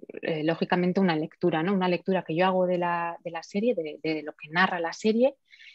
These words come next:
y en ese sentido creo que luego será interesante, pues, que en el debate podáis complementar, eh, completar, cuestionar, ¿no? O, o, bueno, profundizaremos alguno de esos, eh, aspectos, si os parece. Y después de ello también me gustaría terminar, eh, mi intervención, pues, como he dicho,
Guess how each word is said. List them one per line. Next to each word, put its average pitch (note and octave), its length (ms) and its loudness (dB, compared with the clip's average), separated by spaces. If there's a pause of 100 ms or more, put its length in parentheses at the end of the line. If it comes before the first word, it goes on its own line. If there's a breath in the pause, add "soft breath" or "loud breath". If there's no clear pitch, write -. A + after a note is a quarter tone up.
(120)
y F#3+ 80 4
en F3+ 80 6
ese G3 180 2
sentido A3 560 4 (400 soft breath)
creo F#3+ 200 4
que F#3 120 4
luego F3 200 4
será F#3 180 0
interesante, F#3+ 560 0
pues, E3+ 140 -4
que - 100 -8
en D3+ 60 -4
el D3+ 100 -4
debate E3+ 340 0
podáis D#3+ 540 -4
complementar, D#3 800 0
eh, D#3+ 160 0
completar, D#3 540 -2
cuestionar, F#3 600 0
¿no? A3 280 0
O, F3 100 -2
o, D#3 340 -2
bueno, D#3 200 -4
profundizaremos E3 760 -2
alguno E3+ 240 -2
de E3+ 100 -6
esos, - 300 -6
eh, D3 140 -12
aspectos, - 520 -4
si D3+ 80 -12
os - 80 -14
parece. D3+ 440 -8 (640 loud breath)
Y A#3 340 6
después F3+ 400 4
de G#3 80 8
ello G#3+ 160 10
también G3+ 240 4
me G3 80 6
gustaría E3+ 400 2
terminar, F#3+ 640 -2
eh, F3 420 -2
mi F3+ 100 -2
intervención, F3+ 640 -2 (720)
pues, - 160 -4
como F3+ 220 0
he F#3 40 2
dicho, A3 360 0